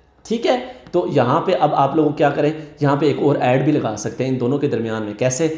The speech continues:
आए आपको बताता हूँ। यहाँ पे ये इसको select करें, ये इसको, ठीक है, select करें और यहाँ पे ये देखें, ये pencil नज़र आ रही है ना, इस पर click करें और एचटीएमएल view में जाएं। यहाँ पे जब आप लोग आ जाते हैं तो सबसे नीचे आएँ, ये इस जगह पे,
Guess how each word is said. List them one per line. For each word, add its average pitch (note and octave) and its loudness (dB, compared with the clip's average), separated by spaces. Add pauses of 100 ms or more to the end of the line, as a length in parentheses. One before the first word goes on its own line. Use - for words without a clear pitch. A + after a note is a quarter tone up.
(220)
आए C3 2
आपको A#2 -4
बताता G#2+ -6
हूँ। A2 -4
यहाँ A2+ -4
पे - -4
ये B2+ 0
इसको - -8
select G#2+ -6
करें, F3 2 (680)
ये B2 -2
इसको, A2+ -6 (260)
ठीक D#3+ -4
है, D#3+ 6
select A#2 -4
करें E3 0 (240)
और C#3 2
यहाँ B2+ 2
पे D3 -4
ये D#3+ 4
देखें, C#3 0
ये C3+ -2
pencil C3 -2
नज़र D#3+ -2
आ D3 0
रही E3+ 0
है E3+ 0
ना, D3+ -2 (120)
इस C3+ -10
पर E3 -8
click D3+ -4
करें D#3+ 0
और C#3 -2
एचटीएमएल D3 -2
view B2 -2
में A2 -4
जाएं। G2+ -8 (1120)
यहाँ C3 2
पे F3+ -2
जब F3 2
आप C#3 2
लोग C3+ 2
आ A#2+ 0
जाते A#2+ 0
हैं C3+ 0
तो C3+ -6
सबसे C3 -6
नीचे A2 -6
आएँ, G2+ -10 (640)
ये A#2+ 0
इस - 0
जगह G#2 -2
पे, G#2 -6